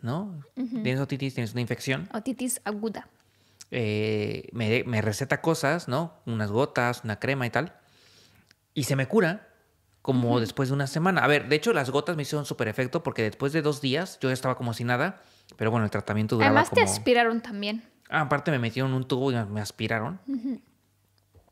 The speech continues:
Speaker 1: ¿Y se me quitó?
Speaker 2: Sí, se te quitó también porque, ¿te acuerdas que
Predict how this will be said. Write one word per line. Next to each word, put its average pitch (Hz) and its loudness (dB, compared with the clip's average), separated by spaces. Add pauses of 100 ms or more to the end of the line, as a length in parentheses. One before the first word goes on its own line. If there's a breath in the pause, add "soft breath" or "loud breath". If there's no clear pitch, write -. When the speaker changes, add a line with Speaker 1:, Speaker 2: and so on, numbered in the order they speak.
(420 loud breath)
Speaker 1:
¿Y 143 -4
se 165 2
me 151 2
quitó? 220 -2 (360 loud breath)
Speaker 2:
Sí, - 0 (140)
se 285 4
te 277 2
quitó 294 0
también 349 4
porque, 247 2
¿te 220 0
acuerdas 269 2
que 277 -4